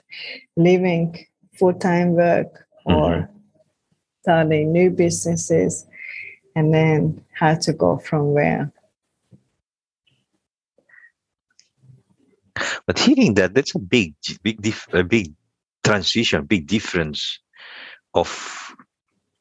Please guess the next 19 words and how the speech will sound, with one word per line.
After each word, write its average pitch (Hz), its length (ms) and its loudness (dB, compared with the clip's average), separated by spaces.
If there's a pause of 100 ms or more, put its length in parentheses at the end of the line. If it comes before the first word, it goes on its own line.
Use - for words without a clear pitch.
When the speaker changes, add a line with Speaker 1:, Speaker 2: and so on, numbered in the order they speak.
(100)
Speaker 2:
of 82 180 -4
background, 80 580 -2
let's - 220 -8
say, - 500 -10
uh, - 380 -8 (200)
from 82 300 -6
a 82 60 -2
gymnastic 95 760 -2 (400)
professional 92 640 0
coach - 540 -2 (840)
aiming 87 340 2
with 80 280 0
students 87 480 2
or 87 120 -6
kids 85 340 0
from 82 240 -8
thirteen 85 480 -2
to - 160 -12
eight, 80 180 -4